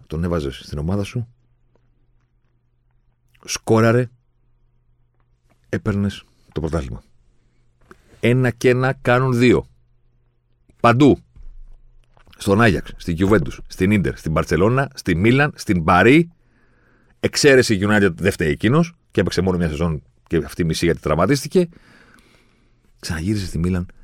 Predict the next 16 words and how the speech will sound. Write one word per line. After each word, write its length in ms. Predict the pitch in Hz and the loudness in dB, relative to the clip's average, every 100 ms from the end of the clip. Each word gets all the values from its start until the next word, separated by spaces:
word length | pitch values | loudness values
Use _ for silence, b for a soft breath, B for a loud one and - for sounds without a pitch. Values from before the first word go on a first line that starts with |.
| b b b b b _ | b b b b b _
και 120 | - | -8
το 120 | - | -4
έκανε 300 | 80 80 76 | -4 -2 -4
για 300 | 78 69 71 | -4 -6 -6
μία 300 | 65 76 73 | -4 -4 -4
τελευταία 720 | 67 64 60 - 71 69 - _ _ _ _ _ _ _ _ _ | -6 -10 -8 -8 -6 -8 -12 _ _ _ _ _ _ _ _ _
φορά 500 | - - 69 71 73 - _ | -12 -8 -6 -6 -8 -14 _
το 100 | 67 | -6
δύο 160 | 69 69 | -4 -4
χιλιάδες 260 | 69 64 | -4 -6
είκοσι 260 | - - 58 | -8 -12 -10
δύο 320 | 57 69 67 b b b b b b b _ _ _ _ _ _ | -8 -6 -8 b b b b b b b _ _ _ _ _ _
στα 200 | - 71 | -14 -10
σαράντα 400 | 65 64 62 50 | -8 -6 -6 -8
του. 100 | - - _ _ _ _ _ _ _ _ _ _ _ _ _ _ _ _ _ _ _ _ - | -16 -20 _ _ _ _ _ _ _ _ _ _ _ _ _ _ _ _ _ _ _ _ -12
Ασύλληπτο. 560 | - - 78 65 - | -6 -4 -6 -8 -14